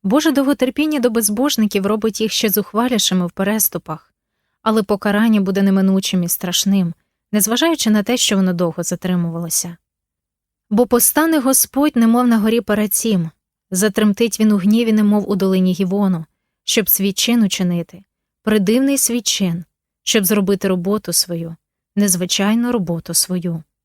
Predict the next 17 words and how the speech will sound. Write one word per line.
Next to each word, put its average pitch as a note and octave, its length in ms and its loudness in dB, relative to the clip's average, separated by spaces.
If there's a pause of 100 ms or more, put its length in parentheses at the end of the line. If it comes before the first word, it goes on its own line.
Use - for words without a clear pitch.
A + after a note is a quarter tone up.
(320)
Книга G#3 280 2
пророка F#3 440 -2
Ісаї, A3+ 340 -2
двадцять F#3+ 360 -4
восьмий F#3 340 -2
розділ, A#3 340 -4
двадцять G3+ 380 -4
перший F3+ 360 -2
вірш. E3+ 420 -2 (1080)
Для A#3 120 4
нашого C#4 360 2
милосердного B3 720 2
Бога G3 540 0 (160)
покарання — C#4 580 0
це B3 140 0
незвичайна F#3 680 0
справа. F3+ 520 -4